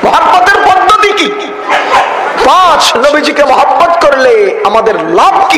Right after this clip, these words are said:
হবে? এই পাঁচটা পয়েন্টে আমি আলোচনা করবো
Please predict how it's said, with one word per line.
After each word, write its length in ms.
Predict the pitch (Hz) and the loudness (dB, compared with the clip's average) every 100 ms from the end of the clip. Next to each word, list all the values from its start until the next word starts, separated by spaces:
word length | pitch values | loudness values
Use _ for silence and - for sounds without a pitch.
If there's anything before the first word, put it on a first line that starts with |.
| - | 0
হবে? 160 | - - - - - - - - - - - - - - - - - - - - - - - - - 381 | -2 -6 -10 -10 -10 -8 -8 -6 -4 -2 -2 -2 -6 -6 -6 -6 -4 -2 -2 -2 0 -2 -2 -2 0 2
এই 60 | 440 - | 2 2
পাঁচটা 340 | 359 - 359 381 | 0 -2 -4 -4
পয়েন্টে 340 | 359 381 392 381 359 | -2 -2 -2 0 2
আমি 100 | 359 330 | 2 2
আলোচনা 340 | 339 392 370 359 | 0 0 0 2
করবো 200 | 330 | 2